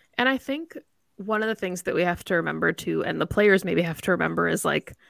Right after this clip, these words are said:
Matt LaFleur won thirteen games in his first three seasons. Like, that, that's not gonna happen every year you're in the N F L. So we talk every season, you know, when we looked at the schedule, like, you could be an eleven and six football team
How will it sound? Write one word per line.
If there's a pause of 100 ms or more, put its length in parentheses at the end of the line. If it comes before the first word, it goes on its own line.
(580)
Matt
LaFleur
won
thirteen
games
in
his
first
three
seasons.
Like, (600)
that, (320)
that's
not
gonna
happen
every
year
you're
in
the
N
F
L. (460)
So (800)
we
talk (340)
every
season,
you
know,
when
we
looked
at
the
schedule,
like, (320)
you
could
be
an
eleven
and
six
football
team